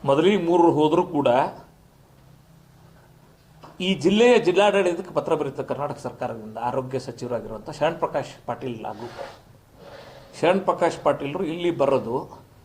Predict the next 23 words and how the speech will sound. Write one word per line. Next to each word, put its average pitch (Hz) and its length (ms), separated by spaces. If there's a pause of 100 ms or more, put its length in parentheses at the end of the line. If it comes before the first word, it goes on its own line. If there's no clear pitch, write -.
(140)
"ಪ್ರಪೋಸಲ್ 196 520
ಕಳಿಸ್ರಿ" 135 400
ಅಂತಾರೆ. - 560 (1080)
ದುರ್ದೈವ 160 460
ಏನಂದ್ರೆ 117 560 (160)
ಈ 135 80
ಜಿಲ್ಲೆಯಿಂದ 151 400
ಪ್ರಪೋಸಲ್ 135 480
ಹೋಗಿದ್ದು 123 380
ಯಾವಾಗ? 117 420 (1900)
ಗಜಗರ್ಭ 147 540
ಅಂತ 139 400
ಹೇಳ್ತೇವೆ, 110 320
ಗಜಪ್ರಸವ 135 640
ಅಂತ 120 240
ಹೇಳ್ತೇವೆ - 340
ನಾವು. - 160 (840)
ದುರ್ದೈವ 170 340
ಅನ್ನೋದು 165 600 (180)
ಯಾವಾಗ 139 260
ಹೋಗ್ಯದಂದ್ರೆ 151 600
ಎರಡ್ 151 200
ಸಾವಿರದ 151 480